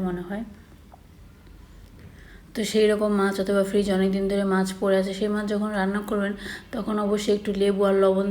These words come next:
দিয়ে এক থেকে দুই মিনিট ভিজিয়ে রেখে তারপর সেটা ধুয়ে পরিষ্কার করে রান্না করবেন, তাহলে দেখবেন যে মাছটা খেতেও অনেক ভালো লাগবে আর ওরকম বাজে একটা গন্ধও আসবে না। এটা হচ্ছে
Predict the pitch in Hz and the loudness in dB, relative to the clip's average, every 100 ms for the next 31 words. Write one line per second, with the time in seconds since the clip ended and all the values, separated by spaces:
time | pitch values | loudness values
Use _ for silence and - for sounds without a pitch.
0 | 196 196 202 196 - - - - - - | 0 2 2 -2 -12 -18 -20 -20 -20 -20
1 | - - - - 294 - - 208 196 208 | -20 -18 -16 -10 -8 -6 -2 0 0 0
2 | 214 202 - 202 196 208 196 196 208 190 | -2 -4 -2 0 2 2 2 0 -2 -2
3 | 190 196 190 190 185 190 190 190 196 220 | -2 0 0 -2 -2 -2 2 2 2 0
4 | 208 208 196 202 185 175 175 175 170 175 | -2 -2 -2 -2 -2 -4 -4 -2 -2 -2
5 | 190 202 202 196 202 202 190 190 196 190 | -4 -2 -2 -2 -4 -2 -2 -2 -4 -6
6 | 208 208 220 220 226 208 220 226 226 214 | -4 0 2 2 -2 -2 0 2 2 0
7 | 254 294 - - - - - 196 196 - | -4 -6 -8 -18 -18 -18 -12 -10 -8 -6
8 | 202 202 208 202 190 190 196 190 196 196 | -2 -2 -2 0 0 2 0 -2 -6 -4
9 | 202 190 202 180 170 170 170 170 - - | -4 -2 0 -2 -4 -6 -6 -6 -10 -18
10 | - - - - 190 190 - | -20 -20 -16 -6 -6 -4 -2